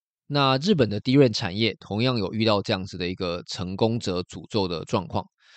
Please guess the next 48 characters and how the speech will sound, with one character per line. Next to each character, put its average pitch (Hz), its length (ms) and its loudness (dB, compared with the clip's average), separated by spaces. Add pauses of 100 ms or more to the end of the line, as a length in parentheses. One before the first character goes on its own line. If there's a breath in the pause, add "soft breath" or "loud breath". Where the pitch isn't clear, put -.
(120 soft breath)
前 - 140 -6
面 151 120 4
有 135 100 4
提 110 100 -6
到 120 200 6
过 120 180 2
说， 107 560 2
日 160 140 0
本 101 180 0
的 90 100 -4 (140)
D 120 220 2
ram 123 240 4
曾 - 240 -6
经 104 200 -2
是 104 440 0
力 113 180 0
压 104 220 2
美 92 180 -6
国 - 240 -16
的， - 100 -20 (380)
他 123 140 0
们 120 100 4
靠 123 180 4
着 104 200 2
政 135 240 0
府 95 160 -4
的 90 160 -4
津 110 200 -4
贴， 110 320 0 (120)
在 113 240 0
记 131 420 4
忆 - 20 4
体 107 200 -2
的 87 160 -4
生 123 260 2
产 110 260 -2
上 117 160 -2
面 110 160 0
取 - 160 -8
得 87 160 -6
了 95 220 -2
非 117 240 2
常 92 320 -2
巨 107 160 -2
大 92 220 2
的 87 160 -4
成 - 220 -10
功。 95 280 -2